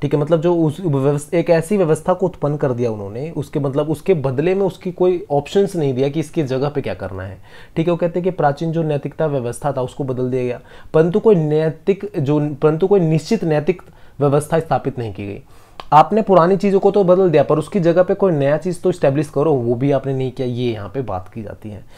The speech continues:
साथ साथ में कहते हैं कि औद्योगिक प्रगति और वैज्ञानिक आविष्कार ने समाज के परिवेश में जरूर बदल दिया,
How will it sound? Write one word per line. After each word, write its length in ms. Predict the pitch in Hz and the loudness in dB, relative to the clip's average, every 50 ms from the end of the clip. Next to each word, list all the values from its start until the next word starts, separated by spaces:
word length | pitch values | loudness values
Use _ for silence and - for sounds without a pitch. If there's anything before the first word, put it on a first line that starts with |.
| - - - - - | -20 -20 -14 -2 0
साथ 100 | 156 156 | 0 0
साथ 220 | 156 - 180 175 | 0 -2 -4 -2
में 140 | 190 190 180 | -4 -4 -4
कहते 220 | 170 160 143 - 165 | -4 -4 -4 -4 -4
हैं 60 | 156 | -4
कि 100 | 175 175 | -4 -4
औद्योगिक 480 | - 151 131 113 143 139 147 170 170 | -2 -4 -2 -2 -2 -4 -4 -6 -4
प्रगति 340 | - 151 135 127 135 135 165 | -4 -2 -2 -2 -2 -4 -2
और 140 | 165 123 135 | -2 -2 -2
वैज्ञानिक 540 | 127 131 131 123 139 139 151 180 190 - - | -2 -2 -2 -2 -2 -2 0 -2 -2 -2 -2
आविष्कार 600 | 147 139 139 - - - 143 139 143 160 175 170 | -4 -4 -4 -6 -4 0 2 2 4 2 2 0
ने 200 | 160 143 139 151 | -2 -4 -4 -6
समाज 500 | 147 - 147 139 139 139 143 156 151 - | -6 -6 -4 -2 -2 -2 -2 -2 -6 -8
के 260 | - 165 165 170 175 | -8 -6 -4 -4 -4
परिवेश 500 | 170 165 143 135 127 131 147 147 147 - | -2 -2 -2 -2 -2 -4 -4 -6 -6 -6
में 160 | 160 160 156 131 | -6 -4 -2 -2
जरूर 280 | 135 135 143 165 175 | 0 0 2 2 2
बदल 280 | 151 147 127 123 117 113 | 2 2 2 2 0 -2
दिया, 200 | 117 131 147 | -2 -2 -4